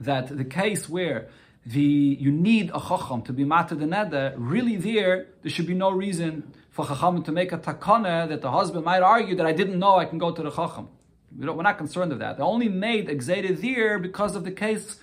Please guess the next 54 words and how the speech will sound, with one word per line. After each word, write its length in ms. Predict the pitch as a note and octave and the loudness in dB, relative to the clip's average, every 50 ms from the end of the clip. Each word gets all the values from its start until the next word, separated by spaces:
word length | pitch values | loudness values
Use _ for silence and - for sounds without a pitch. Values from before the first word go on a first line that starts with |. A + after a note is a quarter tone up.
| - - _ | -20 -14 _
mipnei 300 | - E3 - F#3+ G3 G#3 | -10 -8 -4 -2 0 0
she'ein 300 | - - F#3 F#3+ G3+ G3+ | 0 0 0 0 -2 -2
tzarech, 400 | G3 - - C3+ A2+ A2 - - | -4 -8 -8 -8 -8 -8 -8 -6
in 80 | C#3+ D#3 | -6 -6
a 60 | D#3 | -4
case 280 | D#3 F#3 F#3+ F#3 F#3+ D#3 | -2 -2 0 0 -2 -4
where 100 | D3 B2 | -4 -4
he 120 | F3+ G3+ | -4 -2
himself 460 | F3+ D3 C3 - - G#3 A#3 A3+ - - | -2 -4 -4 0 2 2 2 2 0 -6
could 100 | C3+ A#2+ | -8 -6
be 80 | B2+ | -4
matter 300 | A#2+ A#2+ A#2 A2+ - B2 | -2 -2 -2 -4 -4 -6
the 100 | A2+ A#2 | -6 -6
neder. 340 | A2+ A2+ A2 G#2 G#2 F#2+ - - _ _ _ _ _ _ _ _ _ _ - - _ _ | -6 -6 -6 -8 -10 -14 -14 -18 _ _ _ _ _ _ _ _ _ _ -20 -20 _ _
So 100 | - - | -16 -10
the 80 | F#3 G#3+ | -4 2
Gemara 160 | B3 A#3+ A3+ | 2 2 2
explains, 400 | G3 - - F3 C#3 A#2 A2+ C3 | 2 -2 -4 -4 -4 -4 -4 -6
"V'mai 340 | C#3+ E3 F#3 F#3 G3 F#3 F#3+ | -2 0 2 2 2 2 0
kamiflagi," 680 | F#3 F3+ F3 E3+ E3 - - E3+ B2 A#2 A2+ A2 A2 - - - | -2 -2 -2 -4 -4 -6 -8 -8 -6 -6 -6 -8 -8 -12 -12 -6
what's 220 | - F3 F3 E3+ | -4 -4 -4 -4
the 80 | - C3+ | -6 -4
basis 360 | - F#3+ G#3+ G3+ - D#3+ C3+ | -2 -2 -2 -2 -2 -6 -6
of 120 | D#3+ D3+ | -6 -4
the 60 | D3 D#3+ | 0 0
argument? 500 | D#3 E3 D#3+ D3 C#3 A#2+ A#2 A#2 A#2 - | 0 0 0 -2 -2 -4 -4 -4 -6 -6
And 100 | C#3+ D#3 | -8 -8
I 40 | |
explained 340 | D3+ - - F#3 F#3 F3 E3 | -10 -10 -8 -6 -6 -6 -6
it 80 | C#3+ C3 | -6 -6
already 320 | A#2+ A2+ A2+ A2 A2 A2 - - - - _ | -6 -4 -4 -4 -6 -8 -10 -14 -20 -20 _
when 140 | - A#2+ A#2+ | -10 -6 -6
we 40 | B2 | -4
learned 160 | B2 C3 B2+ | -4 -4 -4
the 60 | C#3 | -4
Mishnah. 360 | D3 F3 E3+ - - - - - - - | -2 -2 -4 -4 -6 -10 -16 -18 -18 -18
As 80 | - | -14
the 60 | - | -10
Gemara 200 | A2+ A#2+ C#3 C3+ | -6 -6 -4 -4
spells 320 | B2 - - B2 B2 A#2 A#2 | -6 -6 -6 -6 -6 -6 -6
it 60 | G#2 | -6
out. 260 | G#2 G#2 G#2 - - - - - - - _ _ | -6 -8 -8 -10 -14 -20 -20 -20 -20 -20 _ _
"Reb 140 | B2+ C#3 C3+ | -2 0 0
Meir 280 | D#3+ G3 G#3+ G#3+ G3 | 2 2 2 2 2
Savar, 680 | F#3+ F#3+ - F3+ F3+ F3+ E3+ F3 E3+ E3 E3 E3 E3 - - - | 0 0 0 2 0 2 2 2 4 4 4 2 0 -2 -2 0
Adam 240 | G#3+ G#3+ G3+ F#3+ F3 | 0 0 0 -2 -2
Reitze, 420 | F3+ G3+ A3+ A3+ - A#3+ A#3+ B3+ | 0 0 0 -2 -2 -2 -2 -2
Shetizbaze 600 | A3+ - - F3 - F3+ D3 F3 G3+ G3+ F#3+ E3 | -4 -6 -8 -10 -10 -8 -4 0 0 0 0 0
Ishtoi 340 | F#3 F#3 E3+ E3+ - E3 D3 | -2 -4 -4 -4 -6 -6 -6
Bebezdin." 420 | D3 C#3+ A#2+ A#2 G#2+ G#2+ - A#2+ - - - | -6 -6 -6 -6 -8 -8 -10 -14 -16 -12 -12
A 60 | A2+ | -6
person 360 | - C4 C#4+ D4+ - C#4+ C#4+ | -2 -2 -2 -2 -2 0 0
is 140 | C#4+ A#3 F#3 | 0 -2 0
ready 540 | G#3 B3+ C#4 D4 C#4+ A#3 G#3 G#3 A3 A#3 | 2 4 4 4 4 2 0 -2 -4 -8